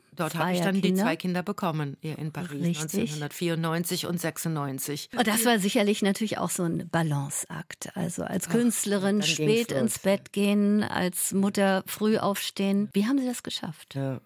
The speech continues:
Speaker 1: äh, schwierig.
Speaker 2: Fragt man sich hinterher
Speaker 1: Ja,
Speaker 2: immer, ja.
Speaker 1: das erste Kind war der, der große Schock. Der, also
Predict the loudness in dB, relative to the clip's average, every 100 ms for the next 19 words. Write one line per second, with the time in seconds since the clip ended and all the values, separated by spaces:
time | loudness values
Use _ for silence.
0 | -12 -10 -10 -8 -6 -2 0 0 0 -2
1 | 0 2 4 4 4 4 4 4 4 4
2 | 4 4 4 2 2 4 4 4 0 2
3 | 0 0 0 2 0 -2 -6 -4 -4 -2
4 | -4 -4 -4 -4 -6 -12 -10 -8 -4 -4
5 | -2